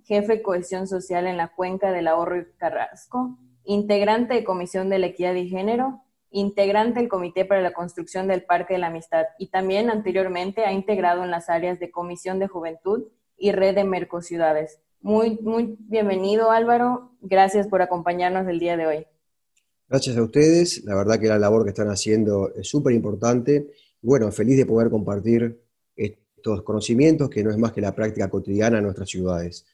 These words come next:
Speaker 2: Así que gracias por invitarme. Esperemos que sea de gran ayuda y de intercambio la charla.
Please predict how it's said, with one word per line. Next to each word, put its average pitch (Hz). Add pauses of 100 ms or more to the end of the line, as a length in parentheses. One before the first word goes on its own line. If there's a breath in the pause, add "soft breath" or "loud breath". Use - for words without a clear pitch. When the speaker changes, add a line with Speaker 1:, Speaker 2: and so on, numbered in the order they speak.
(140)
Speaker 2:
Así 101
que 110
gracias 113
por 107
invitarme. 160
Esperemos 110
que 101
sea 95 (380 soft breath)
de 101
gran 110
ayuda 135 (140)
y 110
de 110
intercambio 104 (100)
la 95
charla. 85